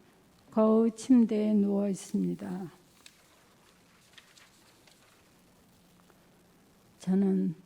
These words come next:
작년에 시설에 들어가려고 했습니다. 더 이상 집에서 견디기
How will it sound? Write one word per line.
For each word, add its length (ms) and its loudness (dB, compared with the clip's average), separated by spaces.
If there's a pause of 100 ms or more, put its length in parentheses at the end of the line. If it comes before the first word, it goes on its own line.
(500)
작년에 560 2
시설에 560 -2
들어가려고 760 -4
했습니다. 800 -6 (1400)
더 140 0
이상 400 2
집에서 460 -2
견디기 720 -2